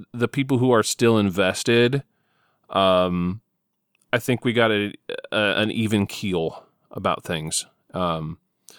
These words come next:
I do think that a lot of casual fans aren't even thinking about Nebraska anymore,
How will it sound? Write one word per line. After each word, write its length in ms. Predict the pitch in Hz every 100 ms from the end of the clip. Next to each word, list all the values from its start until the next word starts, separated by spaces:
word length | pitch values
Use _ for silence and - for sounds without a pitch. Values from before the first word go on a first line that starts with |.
| _ _ _
I 100 | 117
do 220 | 117 127
think 220 | 123 117
that 120 | 113 104
a 40 |
lot 200 | 101 101
of 80 | 101
casual 340 | 113 98 101
fans 320 | 95 101 95
aren't 220 | 101 95 95
even 160 | 90
thinking 380 | - 82 87 82
about 200 | 82 85
Nebraska 480 | 82 85 80 - 82
anymore, 520 | 80 80 80 80 92